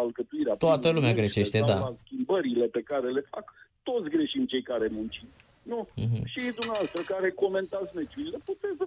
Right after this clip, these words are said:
Speaker 1: faceți greșeli câteodată, că muncim până la urmă. Dar, dom'le, în momentul în care ai o atitudine civilizată și recunoști greșeala, eu cred că e o, e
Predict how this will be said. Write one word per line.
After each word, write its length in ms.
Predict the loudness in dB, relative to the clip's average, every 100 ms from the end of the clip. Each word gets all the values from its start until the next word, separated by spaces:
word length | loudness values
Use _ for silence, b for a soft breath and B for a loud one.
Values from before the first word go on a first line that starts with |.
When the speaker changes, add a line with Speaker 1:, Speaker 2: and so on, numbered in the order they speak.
| -6
Speaker 1:
faceți 300 | -8 -8 -8 -4
greșeli 440 | -4 -2 -2 -2 -6
câteodată, 440 | -4 0 0 -2 _ -8
că 60 | -8 -6
muncim 360 | -6 -6 -4 -4 -2
până 140 | 0 2
la 60 | 2 0
urmă. 180 | -4 -8 b b b _ 0
Dar, 140 | 0 -2 b b _ _
dom'le, 240 | -4 -2 -4 -8 -18 -20 _ -4 -2
în 60 | 0 -2
momentul 380 | -2 -2 -2 -2 -2
în 60 | 0
care 200 | 0 2 2 2
ai 100 | 2 0 0
o 20 | -2 -4 -4
atitudine 680 | -4 -8 -12 -10 -10 -6 -6 -6 _ _
civilizată 840 | -14 -12 -10 -10 -6 -2 -2 -4 -14 -10
și 120 | -4 -2 -4 _ _ _ -4 -2
recunoști 520 | -2 -4 -4 -4 -4
greșeala, 640 | -4 -4 -4 -4 -4 -6 -8 _ -8
eu 100 | -4
cred 300 | -4 -6 -12 -8
că 140 | -2 0 0 -10 -14 -2 2
e 20 |
o, 200 | 2 2 0 -2
e 40 | -2